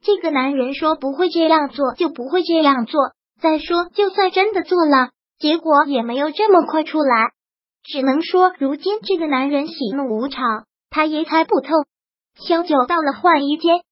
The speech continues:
换好了白大褂，然后去了自己办公室，桌子上清静了很多，已经没有花了，真好。涟漪说的真是没错，什么事情都是三天的热度，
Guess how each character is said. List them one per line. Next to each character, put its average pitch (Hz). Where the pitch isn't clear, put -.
换 508
好 247
了 240
白 247
大 285
褂， 277
然 262
后 320
去 320
了 269
自 311
己 302
办 302
公 302
室， -
桌 349
子 311
上 320
清 320
静 415
了 302
很 220
多， 339
已 233
经 269
没 285
有 330
花 381
了， 330
真 359
好。 226
涟 285
漪 302
说 359
的 330
真 392
是 415
没 254
错， 320
什 247
么 285
事 320
情 285
都 381
是 285
三 311
天 349
的 339
热 302
度， 285